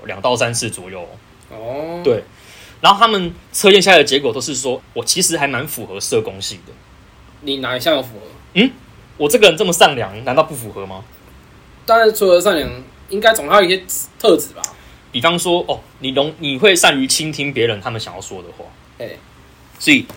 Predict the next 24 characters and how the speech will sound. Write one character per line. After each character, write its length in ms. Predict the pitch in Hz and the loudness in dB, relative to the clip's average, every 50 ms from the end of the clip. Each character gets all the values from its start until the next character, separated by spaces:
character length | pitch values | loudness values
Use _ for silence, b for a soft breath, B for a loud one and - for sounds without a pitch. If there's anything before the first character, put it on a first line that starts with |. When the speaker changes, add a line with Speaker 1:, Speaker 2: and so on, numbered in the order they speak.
| - - | -18 -14
Speaker 1:
比 140 | - 120 107 | -12 0 4
照 200 | - 156 139 131 | 6 6 6 4
结 160 | - 120 131 | 0 -4 -6
果 140 | 123 107 104 | -4 -4 -4
就 120 | 135 123 | -4 -4
是 140 | 110 - 117 | -4 -4 -6
说， 200 | - - 113 - | -6 -8 -8 -8
哎， 100 | 127 185 - | -8 -10 -10
我 100 | - 107 | -12 -12
还 80 | - 110 | -10 -10
蛮 160 | 104 101 113 | -10 -10 -10
符 140 | 117 - 92 | -12 -14 -16
合 100 | 87 87 | -14 -12
社 200 | - - 120 95 | -8 -6 -6 -6
工 120 | - - - | -6 -10 -12
系 140 | - - 104 | -12 -12 -12
的。 60 | - - - - - b b b b b b b b | -14 -18 -20 -20 -20 b b b b b b b b
那 360 | - 135 127 117 117 117 104 - - - _ _ - - | 0 2 4 4 4 2 -2 -4 -8 -16 _ _ -20 -18
我 100 | - 110 | -16 -14
就 120 | - 143 | -10 -10
想 180 | - 123 98 95 | -8 -8 -10 -10
说， 120 | 113 117 | -12 -8
哎 40 | - | -8
呦， 140 | 135 175 | -8 -8